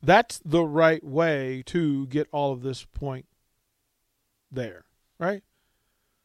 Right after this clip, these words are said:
That's a great point to get, that when you handle your business, a lot of this stuff doesn't matter. A lot of this stuff.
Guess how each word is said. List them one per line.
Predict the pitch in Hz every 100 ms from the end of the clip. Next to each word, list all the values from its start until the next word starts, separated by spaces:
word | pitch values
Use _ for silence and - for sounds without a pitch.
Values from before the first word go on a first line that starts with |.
| _
That's | 220 -
a | 170 - _ -
great | 240 254 165
point | - 175 -
to | -
get, | 135 147 156 139 _ _ _ _ _ -
that | 147 156
when | 151
you | 147
handle | 135 202 220 196
your | 175
business, | 147 143 180 147 143
a | 160
lot | 143 156 147
of | 135
this | 135
stuff | - 143 127 _ _ _ _ _ _ _ _ _ _ -
doesn't | 139 135 120
matter. | 120 101 _ _ _ _ _ _ _ _ _ _ _ _ _ _ _ -
A |
lot | 160 156
of | 135
this | 127
stuff. | - - - _